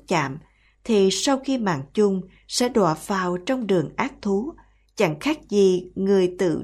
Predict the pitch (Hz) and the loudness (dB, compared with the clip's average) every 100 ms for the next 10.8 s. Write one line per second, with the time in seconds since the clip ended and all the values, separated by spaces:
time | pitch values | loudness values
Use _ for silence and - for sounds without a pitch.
0 | - 214 180 175 180 170 160 - 262 262 | -2 0 0 0 0 0 -4 -2 -2 -2
1 | - 165 - 190 208 262 - 202 180 165 | -4 -4 -4 -2 -2 -2 -2 0 0 -2
2 | - _ _ _ _ _ _ _ _ _ | -10 _ _ _ _ _ _ _ _ _
3 | _ _ _ 180 190 190 - 302 359 - | _ _ _ -2 2 2 0 -6 -6 0
4 | 190 147 - - 339 - - 214 175 151 | 2 0 -4 -2 -2 -2 -2 0 0 2
5 | 175 185 311 349 185 151 147 185 151 143 | 0 0 -4 0 2 2 0 0 2 0
6 | 165 - - - 208 202 190 196 202 180 | -4 -10 -18 0 2 2 2 2 2 2
7 | 165 - 202 180 180 - 269 262 196 175 | 2 -2 -2 -2 -2 -2 -2 0 2 2
8 | 151 147 _ _ _ _ _ _ - 208 | 2 -6 _ _ _ _ _ _ 0 2
9 | 196 190 180 175 196 139 180 240 208 180 | 2 0 -2 -4 -2 -2 -2 0 0 0
10 | 196 185 311 294 208 143 143 247 | -2 -2 -2 2 4 2 0 -4